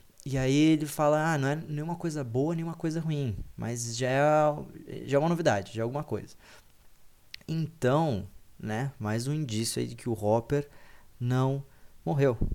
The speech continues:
O Hopper não morreu. Ah, e uma coisa importante, acabei de me esquecer, puta merda. No fi-, no, essa foi, temporada foi a primeira temporada que teve cena pós-crédito. E eu, "Ah, meu, coisa genial, coisa genial."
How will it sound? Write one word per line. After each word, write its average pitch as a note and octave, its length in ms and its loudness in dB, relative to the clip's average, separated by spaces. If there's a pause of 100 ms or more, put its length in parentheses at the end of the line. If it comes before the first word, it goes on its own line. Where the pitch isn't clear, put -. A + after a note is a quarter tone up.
(300)
O - 100 -4
Hopper E3+ 140 0
não E3+ 80 2
morreu. A2 300 0 (260)
Ah, A#3 340 2
e G3 80 4
uma E3+ 160 0
coisa G3 200 4
importante, F3 440 0
acabei C#3 240 -2
de D3+ 80 -8
me D#3 60 -4
esquecer, - 480 -6 (120)
puta C3+ 260 -6
merda. G#2+ 280 -4 (440)
No F#3 120 2
fi-, F#3+ 180 -6
no, D#3 380 -2 (180)
essa C3+ 300 0
foi, - 100 -8
temporada C3+ 380 0
foi D#3 140 -4
a - 20 -4
primeira D3+ 240 -4
temporada C#3+ 500 0
que F#3 140 -6
teve D#3+ 420 0
cena C#3+ 340 -2
pós-crédito. G#2+ 800 0
E - 80 -8
eu, A2+ 80 -2
"Ah, A2+ 420 -2 (100)
meu, A#2 180 -4
coisa G#2+ 220 -4
genial, G2+ 340 -4 (340)
coisa G2 180 -8
genial." F#2 240 -8